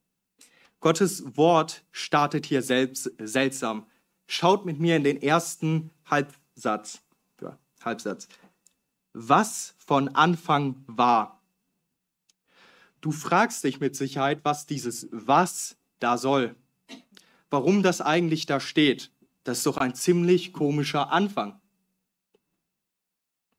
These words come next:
Dieses Was ist aber ein Seil,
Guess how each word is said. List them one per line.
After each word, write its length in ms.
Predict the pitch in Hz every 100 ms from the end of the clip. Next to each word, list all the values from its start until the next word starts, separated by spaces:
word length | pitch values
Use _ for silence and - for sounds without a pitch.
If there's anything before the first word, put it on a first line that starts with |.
| _ _ _ _ - _ _ -
Dieses 480 | 156 143 139 - -
Was 460 | 113 139 175 202 -
ist 320 | - 127 -
aber 300 | 127 131 123
ein 180 | 123 123
Seil, 540 | 117 131 143 131 110